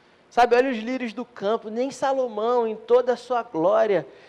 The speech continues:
se vestiu como um deles. Buscai, pois, em primeiro lugar, o reino de Deus e a sua justiça,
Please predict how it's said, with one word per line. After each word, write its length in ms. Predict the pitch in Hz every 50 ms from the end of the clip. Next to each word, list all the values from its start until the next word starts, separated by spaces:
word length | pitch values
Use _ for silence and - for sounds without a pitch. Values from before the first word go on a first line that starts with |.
| - _
se 160 | - - 220
vestiu 460 | 202 214 208 180 - - - 226 226
como 340 | 226 - 220 220 226 214 220
um 80 | 208
deles. 560 | 170 143 151 175 190 208 202 175 147 131 - - _ _ _ _ _ _ _ _ _ _ _ _ _ -
Buscai, 460 | 196 202 - - - 233 233 247 -
pois, 420 | - - 233 247 262 247 214 185
em 60 | 220
primeiro 480 | 214 - 220 214 208 220 226 233 233 233
lugar, 720 | 220 220 208 - 196 196 208 196 175 151 143 - - - _ _ _ _ _ _ _ _ _ _ _ _ _ _ _ _ -
o 100 | 185 185
reino 720 | 156 160 185 202 208 214 202 170 160 151 143 135 135 135 135 _ _ _ _ _ _ _ _ _ _ _ -
de 120 | 156 160
Deus 560 | 151 - - 165 180 190 180 156 147 139 135 170
e 40 |
a 80 | 170 156
sua 320 | - - - - 202 214
justiça, 840 | 202 165 185 185 - - - - 185 190 185 185 - - 143 131 -